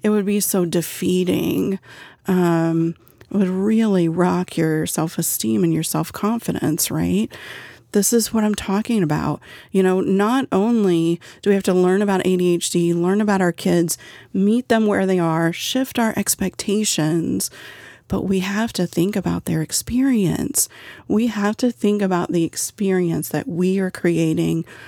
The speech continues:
for our kids day in and day out. That executive functioning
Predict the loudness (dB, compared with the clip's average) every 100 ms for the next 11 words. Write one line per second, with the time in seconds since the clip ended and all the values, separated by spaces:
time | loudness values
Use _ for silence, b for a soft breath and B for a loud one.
0 | B B -2 0 2 0 0 -2 -2 0
1 | 2 2 0 -2 0 2 2 2 2 0
2 | 0 0 -2 -4 -6 -8 _ b b b
3 | b _ _ _ _ -14 -12 B B B
4 | 2 2 2 0 2 2 2 0 -2 0
5 | 2 2 4 2 0